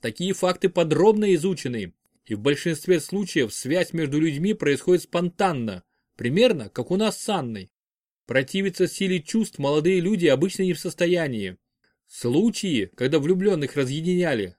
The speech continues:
заканчивались тяжелыми психическими травмами и, как правило, смертью. Ученые называют это феноменом чистых генов, когда между двумя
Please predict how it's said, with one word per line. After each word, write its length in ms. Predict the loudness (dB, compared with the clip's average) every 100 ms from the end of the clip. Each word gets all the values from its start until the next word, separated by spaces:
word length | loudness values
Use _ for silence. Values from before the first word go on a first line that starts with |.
| -14
заканчивались 720 | -8 -4 -2 -2 0 0 0
тяжелыми 500 | 0 2 4 4 0
психическими 760 | -2 -8 -6 -6 -6 -6 -4
травмами 540 | -4 0 2 2 2 0
и, 260 | -2 -4
как 220 | -2 -2 2
правило, 320 | 2 4 2
смертью. 580 | 0 0 0 -2 -8 -8 _ _ _
Ученые 500 | -8 -4 4 4 4
называют 640 | 2 2 2 2 2 2 2
это 260 | 0 -2
феноменом 640 | -2 -2 0 2 2 2
чистых 400 | 0 -4 -2 -2
генов, 480 | 0 0 0 0 -6 _ _ _
когда 300 | -6 -2 0
между 320 | 2 2 2 0
двумя 360 | 0 0 0